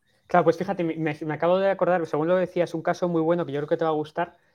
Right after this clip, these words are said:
Siempre todo el mundo en marketing tenemos la noción esta de que <clears throat> cuantos menos pasos, mejor,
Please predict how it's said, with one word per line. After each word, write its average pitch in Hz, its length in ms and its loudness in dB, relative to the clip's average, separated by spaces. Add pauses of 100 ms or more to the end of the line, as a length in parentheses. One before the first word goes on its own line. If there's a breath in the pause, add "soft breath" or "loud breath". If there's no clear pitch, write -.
(260)
Siempre 196 340 -2
todo 190 120 2
el 180 60 2
mundo 165 200 2
en 147 80 0
marketing 185 540 -2
tenemos 165 360 0
la 170 100 2
noción 160 340 0
esta 185 400 -2
de 147 260 -2
que 139 200 -2
<clears throat> 135 340 0
cuantos 160 420 6
menos 196 320 0
pasos, 226 400 4
mejor, 139 440 0